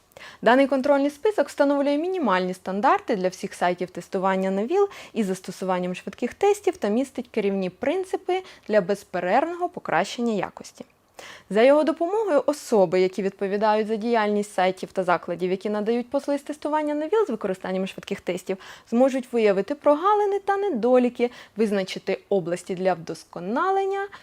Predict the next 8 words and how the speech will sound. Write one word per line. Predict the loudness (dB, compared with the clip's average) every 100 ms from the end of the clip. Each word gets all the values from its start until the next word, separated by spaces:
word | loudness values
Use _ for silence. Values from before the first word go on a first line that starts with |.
| _ _
та | 2 2
ресурси, | -2 -8 0 2 2 -2 -2
необхідні | 0 -2 -4 -4 -4 -4 -6
для | -4 -4 -4 -8 _
досягнення | -10 0 0 0 -8 -12 -16 _
цілей | -6 2 4 4 2 -2
національної | -8 -8 -6 -2 -2 -4
стратегії. | -10 -12 -10 -10 -16